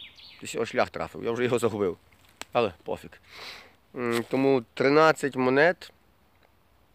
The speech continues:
Там якісь, ага, сукерка. Е, мідна ложка. Обломок мідної ложки. Ну, такої фігні, якісь гудзики від кальсонів.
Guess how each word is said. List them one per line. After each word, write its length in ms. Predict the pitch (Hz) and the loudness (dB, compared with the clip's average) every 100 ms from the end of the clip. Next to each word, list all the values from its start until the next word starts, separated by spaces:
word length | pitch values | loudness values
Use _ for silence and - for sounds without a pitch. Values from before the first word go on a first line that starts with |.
| _ _ _ _ _ _ _ _ _ _ _ _ _ _ _ _ _ _ _ _ _ _ _ _ _ _ _ _ _ _ _ _ - | _ _ _ _ _ _ _ _ _ _ _ _ _ _ _ _ _ _ _ _ _ _ _ _ _ _ _ _ _ _ _ _ 0
Там 200 | 151 135 | 4 6
якісь, 360 | 117 - 101 - - _ 113 | 4 -2 -8 -12 -20 _ -2
ага, 160 | 110 | -2
сукерка. 500 | 95 104 147 135 127 - - - - - _ | -2 -2 -2 -2 -6 -10 -18 -20 -20 -20 _
Е, 720 | 107 107 104 98 90 85 85 | 2 4 4 4 2 2 0
мідна 280 | 104 120 104 | 0 2 2
ложка. 480 | 143 185 156 147 135 127 _ _ _ _ _ _ - | 2 2 0 -4 -8 -12 _ _ _ _ _ _ -2
Обломок 580 | 110 139 196 185 151 | 4 8 8 8 4
мідної 300 | 156 147 147 | 2 2 2
ложки. 420 | 139 131 120 - 127 | 4 4 0 -2 -6
Ну, 100 | 165 | -6
такої 520 | - - - 240 220 | -6 -10 -4 2 4
фігні, 400 | 175 208 123 143 | 2 -2 -2 2
якісь 240 | 165 127 110 | 2 0 -4
гудзики 420 | 165 190 151 143 | -2 -4 -4 -6
від 140 | 139 | -6
кальсонів. 640 | - 135 - 147 143 135 | -2 -4 -2 0 2 0